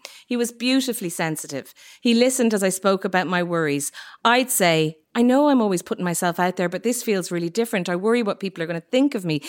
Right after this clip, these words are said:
And he'd say, "Hmm." And you just have to trust yourself and, like, trust your readers,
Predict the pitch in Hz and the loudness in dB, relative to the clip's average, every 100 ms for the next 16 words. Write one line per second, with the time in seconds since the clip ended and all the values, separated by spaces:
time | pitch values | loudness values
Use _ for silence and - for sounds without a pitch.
0 | - 214 247 240 214 175 - - _ 175 | -4 2 2 2 2 0 -2 -20 _ -6
1 | 170 170 165 160 147 139 - - - 202 | -4 -2 -2 -2 -2 -6 -10 -16 -4 -2
2 | 226 311 330 302 254 202 160 - - - | 0 0 0 0 2 2 0 -10 -8 -2
3 | 277 269 - - 202 - 196 170 165 180 | 2 2 2 2 2 4 4 4 2 -2
4 | 180 170 - - 226 226 - 175 165 185 | 0 -2 -2 -2 0 0 0 -2 0 0
5 | 202 262 262 | 2 2 2